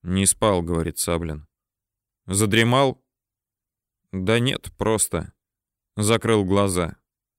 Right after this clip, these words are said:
«К тебе не попасть.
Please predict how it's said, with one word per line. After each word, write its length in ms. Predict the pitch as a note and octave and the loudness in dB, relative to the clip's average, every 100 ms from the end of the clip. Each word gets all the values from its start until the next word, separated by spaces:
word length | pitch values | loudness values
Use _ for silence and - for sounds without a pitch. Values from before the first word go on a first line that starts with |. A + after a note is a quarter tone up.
| _ _ _ _ _ _ _ _ _ _ | _ _ _ _ _ _ _ _ _ _
«К 60 | _ | _
тебе 340 | A#2 G#2+ D#3+ | -2 2 4
не 140 | E3+ | 4
попасть. 600 | D3+ C#3 - C3+ B2+ - | 4 2 4 4 4 0